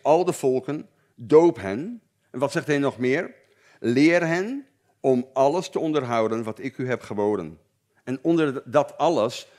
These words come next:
valt dus ook het maken van discipelen. En we zien dan gelijk dat in het boek Handelingen de gelovigen, eh, regelmatig discipelen worden genoemd.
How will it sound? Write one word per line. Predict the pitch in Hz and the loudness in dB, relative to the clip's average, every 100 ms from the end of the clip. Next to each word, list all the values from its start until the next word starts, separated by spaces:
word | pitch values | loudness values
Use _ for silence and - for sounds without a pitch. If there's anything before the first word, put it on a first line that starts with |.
| _ _ | _ _
valt | - 151 123 | 0 0 0
dus | 123 - | -6 -2
ook | 135 139 - 95 | 0 0 0 -8
het | 123 123 - _ _ | -6 -6 -12 _ _
maken | - 117 135 143 165 - 107 135 | -4 0 4 4 2 -2 -6 -8
van | - 127 117 120 - | -4 -2 -2 -6 -12
discipelen. | 107 120 - - 117 85 78 _ _ _ _ _ | -10 -6 -6 -4 -4 -4 -10 _ _ _ _ _
En | - | -8
we | 131 | -2
zien | 175 | 2
dan | 165 147 | 2 2
gelijk | 147 143 147 | 0 0 0
dat | 139 135 | -2 -4
in | 143 | -4
het | 117 | -2
boek | 147 - - _ _ | -2 -4 -20 _ _
Handelingen | - 104 175 208 135 101 98 131 190 _ _ _ _ _ _ _ _ | -12 2 4 4 4 2 -2 -6 -10 _ _ _ _ _ _ _ _
de | 107 135 120 120 - | -2 0 2 -2 -6
gelovigen, | - - 131 139 151 143 123 123 135 _ _ _ _ | -16 -4 0 2 0 -6 -6 -6 -8 _ _ _ _
eh, | 113 104 - | -8 -8 -6
regelmatig | 117 135 123 123 123 139 139 120 | 0 0 0 -2 0 0 -2 -10
discipelen | 107 131 - 196 160 113 87 73 _ _ | -10 -8 -4 -2 0 0 -2 -10 _ _
worden | - 113 139 123 117 | -8 0 0 0 -4
genoemd. | 139 123 101 82 - | -2 -2 -2 -6 -16